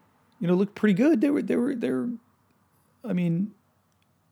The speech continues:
a, a, a field goal kicker came, came down to it to tie up the game. Um, you know, the Bengals, they were, they're valiant, fought valiantly. That's the words I'm reading here.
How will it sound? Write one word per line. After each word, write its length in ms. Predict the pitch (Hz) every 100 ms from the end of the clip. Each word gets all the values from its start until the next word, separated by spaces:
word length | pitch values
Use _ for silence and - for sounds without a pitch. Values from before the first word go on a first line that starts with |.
| -
a, 40 |
a, 520 | 160 147 - - -
a 80 | -
field 320 | - 185 202
goal 140 | 202 180
kicker 280 | 160 147 170
came, 380 | - 160 165
came 200 | 151 160
down 240 | 147 139 196
to 120 | 127
it 100 | 127
to 80 | -
tie 320 | 117 127 123 131
up 120 | 127
the 80 | 117
game. 520 | 113 127 135 120 156 _ - - - - - _ _ _
Um, 840 | 127 120 120 117 117 113 110 110 101 _ - - - - - - - - _
you 100 | 147
know, 80 | 135
the 140 | 135
Bengals, 400 | 131 160 151 - -
they 100 | 123
were, 180 | 127
they're 240 | 113 131 127
valiant, 480 | 117 123 139 110 -
fought 340 | - - 120
valiantly. 480 | 117 104 110 85 80
That's 200 | 85 -
the 100 | 98
words 260 | 92 90
I'm 140 | 92 82
reading 240 | 80 80
here. 200 | 90 95